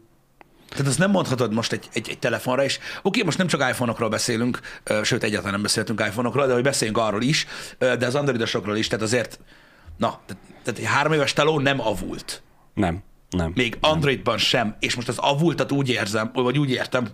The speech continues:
Speaker 1: hogy nem úgy értem, hogy egy szar, hanem hogy, hanem hogy nincsen, ö, hardveres korlátja annak általában, hogy a leg-,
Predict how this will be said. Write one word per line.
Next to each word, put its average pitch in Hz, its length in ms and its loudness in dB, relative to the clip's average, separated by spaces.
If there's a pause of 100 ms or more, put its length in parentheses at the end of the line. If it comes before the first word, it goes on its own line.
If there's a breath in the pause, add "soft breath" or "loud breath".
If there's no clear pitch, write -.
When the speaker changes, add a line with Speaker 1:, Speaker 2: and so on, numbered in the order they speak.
(100)
Speaker 1:
hogy 104 180 -2
nem 127 120 0
úgy 110 80 0
értem, 98 160 -2
hogy 101 80 -2
egy 80 60 -2
szar, 110 420 0 (280 loud breath)
hanem 135 160 0
hogy, 135 160 0 (300 loud breath)
hanem 131 140 0
hogy 143 120 0
nincsen, 147 480 2
ö, 117 100 2 (160)
hardveres 123 440 0
korlátja 113 600 0
annak 110 260 -2
általában, 110 680 0
hogy 113 200 -2
a 113 100 0
leg-, 110 260 0